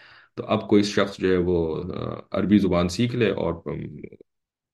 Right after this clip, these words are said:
उसको पढ़े और कहे, "अच्छा, अल्लाह ताला ने कहा शिर्क को माफ नहीं करूंगा", ठीक है? तो क्या मतलब है इसका? इसका मतलब है कि कोई, अ, माफी मांगेगा भी ना अगर शिर्क से, तौबा करेगा भी, तो भी अल्लाह ताला कहता है, "मैं तो नहीं माफ करूंगा।" तुमने शिर्क किया क्यों?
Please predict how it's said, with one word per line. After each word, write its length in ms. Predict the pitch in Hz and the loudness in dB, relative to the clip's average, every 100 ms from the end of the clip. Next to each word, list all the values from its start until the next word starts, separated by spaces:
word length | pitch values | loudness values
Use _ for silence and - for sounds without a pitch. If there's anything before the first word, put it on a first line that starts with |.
| _ | _
उसको 220 | 85 - 90 | -16 -14 -4
पढ़े 220 | 95 95 | -2 0
और 160 | 73 | -2
कहे, 200 | - - | -6 -16
"अच्छा, 200 | - - 135 | -14 -10 -8
अल्लाह 220 | 113 101 | -6 -6
ताला 160 | 98 98 | -8 -8
ने 60 | |
कहा 120 | 95 95 | -10 -6
शिर्क 200 | 117 117 | -4 -4
को 60 | |
माफ 220 | 123 107 110 | -4 -4 -4
नहीं 80 | 101 | -8
करूंगा", 360 | 92 85 85 _ _ _ _ - | -6 -8 -10 _ _ _ _ -10
ठीक 180 | 107 | -8
है? 60 | 135 - _ _ _ _ - | -8 -14 _ _ _ _ -10
तो 60 | |
क्या 180 | 95 98 | 0 0
मतलब 340 | 95 90 95 95 | 0 -2 -2 -2
है 60 | |
इसका? 220 | 90 92 82 | -4 -6 -10
इसका 180 | - | -8
मतलब 420 | 92 87 87 82 87 | -8 -6 -6 -8 -8
है 200 | 80 80 | -8 -8
कि 140 | 80 80 | -8 -8
कोई, 260 | - 85 80 78 | -2 0 0 -4
अ, 220 | 80 78 | -8 -10
माफी 300 | 80 82 - | -4 -4 -2
मांगेगा 420 | 90 104 143 180 | 2 4 4 4
भी 140 | 170 165 | 4 2
ना 120 | 202 123 107 | 0 -2 -4
अगर 200 | 104 101 | -2 -2
शिर्क 240 | 107 98 | -2 -4
से, 160 | - - - _ _ _ - | -6 -10 -10 _ _ _ -2
तौबा 220 | 101 104 120 | 2 4 4
करेगा 340 | 127 156 151 | 2 2 2
भी, 100 | 139 | 0
तो 160 | 135 123 | 0 2
भी 100 | 135 | 2
अल्लाह 160 | 117 | 0
ताला 200 | 110 107 | -2 -4
कहता 240 | 110 110 123 | -4 -4 -4
है, 60 | |
"मैं 100 | 101 | -6
तो 60 | 98 | -4
नहीं 120 | 127 | -6
माफ 220 | 131 123 | -6 -6
करूंगा।" 280 | 117 110 104 - _ _ _ _ _ _ - | -4 -6 -8 -12 _ _ _ _ _ _ 2
तुमने 180 | 135 151 | 4 6
शिर्क 260 | 185 175 - | 4 0 2
किया 200 | 143 165 | 2 2
क्यों? 260 | 165 131 | -2 -6